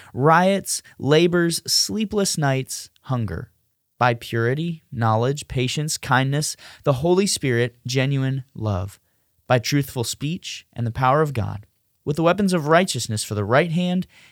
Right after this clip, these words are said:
and for the left, through honor and dishonor, through slander and praise. We are treated as impostors and yet are true, as unknown and yet well known, as dying and behold we live,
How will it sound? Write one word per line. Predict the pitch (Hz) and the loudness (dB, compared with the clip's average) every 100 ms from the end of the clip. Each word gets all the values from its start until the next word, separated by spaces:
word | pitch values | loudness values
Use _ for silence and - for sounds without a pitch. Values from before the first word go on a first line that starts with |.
| - | -8
and | 120 | -6
for | 131 | -2
the | 120 113 | 0 0
left, | 90 90 - - _ _ _ - | -2 -6 -12 -20 _ _ _ 2
through | 170 - | 2 4
honor | 165 190 214 | 4 6 4
and | - 151 | 4 2
dishonor, | 135 160 - 92 90 110 _ _ _ | 2 0 0 -2 -4 -10 _ _ _
through | 131 | -6
slander | 117 120 104 101 113 - | -4 -2 -2 -2 -4 -4
and | - 143 | -4 -4
praise. | - 175 135 101 110 - _ _ _ _ _ | -2 0 0 -2 -10 -16 _ _ _ _ _
We | 226 | -2
are | 240 | -2
treated | - 220 185 | 2 2 6
as | 151 135 - | 6 4 0
impostors | 143 143 156 175 - 101 98 | -2 -2 2 0 2 -4 -4
and | 104 123 | -2 0
yet | 120 | 2
are | 110 | 0
true, | - - 110 90 - | -2 -4 -4 -6 0
as | 147 147 | 0 2
unknown | 151 175 170 196 131 143 | 0 2 4 4 4 2
and | 147 | 4
yet | 156 151 | 4 2
well | 135 170 175 | 2 0 0
known, | 95 82 - | -2 -6 -8
as | - 160 139 | 2 2 2
dying | 123 165 180 127 104 127 - - - | 2 4 4 2 0 -4 -8 -20 -2
and | 196 | 0
behold | 202 185 147 123 | 2 2 2 2
we | 131 127 | 0 -2
live, | 120 127 95 92 | 0 0 0 -4